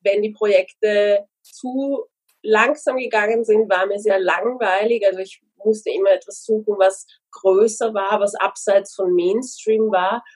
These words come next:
Und irgendwann war es einfach so, dass der, mein Körper total rebelliert hat. Also abgesehen von den Dingen, die ich dir vorgenannt habe, war es einfach so, dass ich dann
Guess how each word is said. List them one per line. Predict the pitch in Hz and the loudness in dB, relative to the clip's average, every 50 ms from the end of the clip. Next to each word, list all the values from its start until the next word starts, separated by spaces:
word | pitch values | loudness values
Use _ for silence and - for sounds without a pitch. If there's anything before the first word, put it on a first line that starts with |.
| - _ _ _ _ | -20 _ _ _ _
Und | 220 196 - | 2 2 2
irgendwann | 160 208 220 233 254 240 208 202 202 | 4 6 4 4 4 2 2 4 4
war | 202 196 | 4 2
es | 190 202 | 2 0
einfach | 190 185 196 196 | -2 -2 -6 -10
so, | - - - 185 185 185 | -12 -10 -6 -4 0 2
dass | 196 196 - - | 2 0 0 0
der, | - 196 185 - - | 2 2 2 0 -2
mein | - 180 180 180 | -2 -2 -2 -2
Körper | - - 180 170 170 - - 190 | -4 -6 -6 -6 -6 -6 -6 -6
total | - 190 190 - 170 160 175 185 | -6 -2 -2 0 0 4 4 2
rebelliert | 185 190 190 185 185 180 175 170 170 175 214 247 247 - | 2 2 -2 -2 -2 -4 -4 -6 -2 0 0 0 0 -2
hat. | 190 180 170 | -4 0 2
Also | 165 175 175 175 180 170 170 170 170 - - - - - | 2 2 2 2 0 0 0 -2 -4 -8 -14 -20 -20 -4
abgesehen | - 175 180 - - - 190 180 185 185 180 180 190 190 | -2 -2 -2 -2 -4 -6 -4 -2 0 0 0 0 0 -2
von | - - 156 175 180 175 | 0 0 2 2 2 2
den | 175 170 170 180 | 0 -2 -4 -4
Dingen, | 202 208 208 196 196 190 | -2 0 0 0 0 -2
die | 185 185 | -4 -8
ich | 185 - | -8 -8
dir | 185 185 | -8 -8
vorgenannt | - - - 226 226 220 226 220 214 202 196 185 180 185 202 214 208 208 | -2 0 2 2 4 2 2 2 2 2 4 4 4 2 2 0 -4 -8
habe, | 190 - | -12 -10
war | - 180 | -8 -8
es | 190 - | -6 -6
einfach | 180 175 _ _ | -8 -10 _ _
so, | - - 180 185 | -18 -12 -10 -8
dass | 180 185 180 | -8 -8 -8
ich | 175 - _ | -10 -8 _
dann | 180 170 170 175 175 180 180 | -4 -4 -2 -2 -4 -6 -6